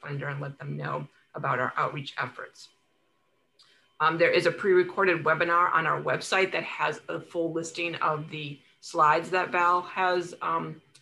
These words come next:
gone through today. And it's also, uh, a shorter version because there are no questions and answers of this. So if you have any questions and you'd like to go back and view that, um, please feel free. Also, as I mentioned in the chat box,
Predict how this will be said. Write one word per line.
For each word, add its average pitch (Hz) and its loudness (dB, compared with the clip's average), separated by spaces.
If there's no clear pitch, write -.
gone 175 6
through 180 0
today. 170 -2
And 160 0
it's 147 -2
also, 151 -2
uh, - -4
a 156 -4
shorter 160 2
version 156 2
because 143 -8
there 151 -4
are 151 -4
no 147 -6
questions - -10
and 147 -8
answers 147 -8
of 139 -10
this. 151 -2
So 190 2
if 170 4
you 175 4
have 175 4
any 175 -2
questions 214 -6
and 180 -6
you'd 143 -4
like 147 -4
to - -16
go 165 -2
back 151 0
and 156 -6
view 156 -8
that, 196 0
um, - 2
please 170 -6
feel 156 0
free. 190 0
Also, 165 2
as 160 0
I 160 0
mentioned 165 -2
in 160 -4
the 147 -2
chat - -2
box, 170 0